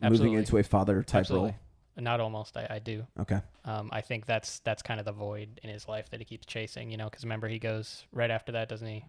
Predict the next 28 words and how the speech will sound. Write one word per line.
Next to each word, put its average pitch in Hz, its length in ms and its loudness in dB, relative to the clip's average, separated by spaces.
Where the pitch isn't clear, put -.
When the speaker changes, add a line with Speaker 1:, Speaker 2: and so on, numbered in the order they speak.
Speaker 2:
Or 127 60 -2
not 117 140 2
right 107 140 0
after 107 180 -6
that, 110 140 -8
but - 140 -8
later 113 220 -6
he 113 140 -8
goes 110 280 -6
to - 160 -12
his, 110 280 -10
um, 131 280 -8
um, 113 440 -4
his 117 160 -4
mom's 113 320 -2
place 120 380 -6
and 110 100 -10
then 110 320 -8
sees 113 300 -10
that 117 160 -8
she 110 240 -6
has, 110 260 -6
like, - 140 -10
a - 40 -6
whole - 180 -8
family. 123 500 -2
Speaker 1:
Yes. 95 360 2
Speaker 2:
Remember? 113 280 -6